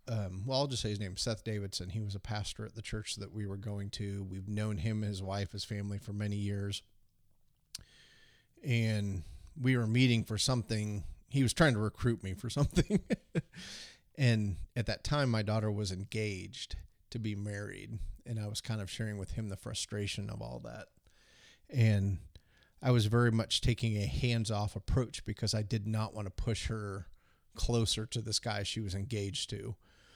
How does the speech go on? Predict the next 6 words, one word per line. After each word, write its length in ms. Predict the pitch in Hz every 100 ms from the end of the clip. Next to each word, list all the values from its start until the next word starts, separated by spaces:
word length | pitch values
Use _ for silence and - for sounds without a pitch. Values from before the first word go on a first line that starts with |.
| - - - -
Um, 420 | 117 101 92 87 - - -
and 380 | 117 107 98 82 - _
Seth 800 | - - - 123 107 - - - - _ 135
very 460 | 110 117 117 113
was 240 | 107 101 -
like, 480 | 101 95 92 -